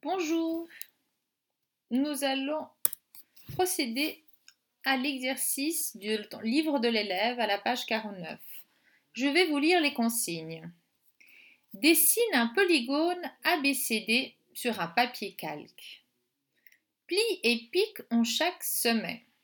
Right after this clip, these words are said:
Déplie et dessine la nouvelle figure obtenue, A prime, B prime, C prime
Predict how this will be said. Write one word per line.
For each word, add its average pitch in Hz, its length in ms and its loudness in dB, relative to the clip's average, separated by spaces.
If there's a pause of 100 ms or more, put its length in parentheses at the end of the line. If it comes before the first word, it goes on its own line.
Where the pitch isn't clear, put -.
(920)
Déplie 330 680 2
et 240 120 0
dessine 302 800 0
la 214 140 2
nouvelle 285 340 2
figure 262 560 -4
obtenue, 233 720 -2 (440)
A 302 120 8
prime, 247 540 -2 (180)
B 247 180 4
prime, 233 480 -4 (400)
C - 280 -2
prime 214 500 -10